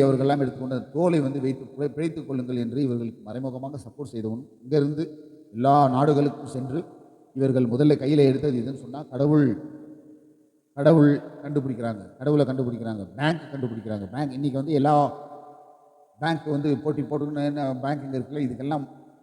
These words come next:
பிதாமகன்கள் யாருன்னு சொன்னா இஸ்ரேல்கள். நம்ம பணத்தையே கலெக்ட் பண்ணி அதிலேயே வந்து கட்டி கொடுக்கறது, இது மூலயமா வட்டி தொழிலை முதல் முதல் அறிமுகப்படுத்தியது இஸ்ரேலர்கள்.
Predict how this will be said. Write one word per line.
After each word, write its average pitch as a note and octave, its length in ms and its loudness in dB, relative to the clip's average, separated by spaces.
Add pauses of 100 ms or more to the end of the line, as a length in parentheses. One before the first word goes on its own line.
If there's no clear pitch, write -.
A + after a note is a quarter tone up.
(200)
பிதாமகன்கள் C#3+ 580 2
யாருன்னு B2 300 0
சொன்னா B2+ 160 -8
இஸ்ரேல்கள். A2+ 500 -6 (260)
நம்ம D3 180 -8
பணத்தையே D3+ 500 -2
கலெக்ட் D3 380 -10
பண்ணி C3+ 220 -10 (180)
அதிலேயே E3 360 2
வந்து D3 260 -2 (480)
கட்டி D3 200 -8
கொடுக்கறது, B2+ 480 -12 (420)
இது D3 120 -10
மூலயமா D3 180 0
வட்டி D3 280 -2
தொழிலை C#3 260 0
முதல் C3+ 160 -2
முதல் D3+ 260 -2
அறிமுகப்படுத்தியது C#3 720 -4
இஸ்ரேலர்கள். B2+ 540 -8